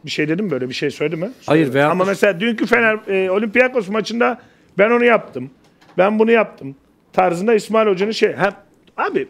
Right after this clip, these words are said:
Speaker 1: bak şimdi şöyle de bir durum var. Kimi insan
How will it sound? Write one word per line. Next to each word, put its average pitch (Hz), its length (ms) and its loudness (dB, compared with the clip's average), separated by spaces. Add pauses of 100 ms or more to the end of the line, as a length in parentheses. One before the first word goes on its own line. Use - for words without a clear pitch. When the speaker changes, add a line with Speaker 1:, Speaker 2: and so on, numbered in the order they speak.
(120)
Speaker 1:
bak 185 160 0
şimdi 95 240 -16
şöyle 262 300 0
de 294 100 -2
bir 247 120 -2
durum 160 220 0
var. 104 140 -8 (640)
Kimi 240 260 -4
insan 233 460 -2